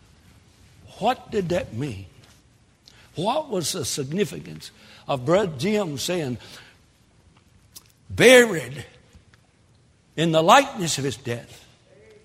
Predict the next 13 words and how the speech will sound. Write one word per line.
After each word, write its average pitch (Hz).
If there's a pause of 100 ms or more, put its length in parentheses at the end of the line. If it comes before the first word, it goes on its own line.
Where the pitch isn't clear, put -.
(320)
raised 277
in 143
the 139
likeness 175 (960)
to 127
walk 381
in 156
newness 277
of -
life"? - (2000)
You 330
said, 285
"That, -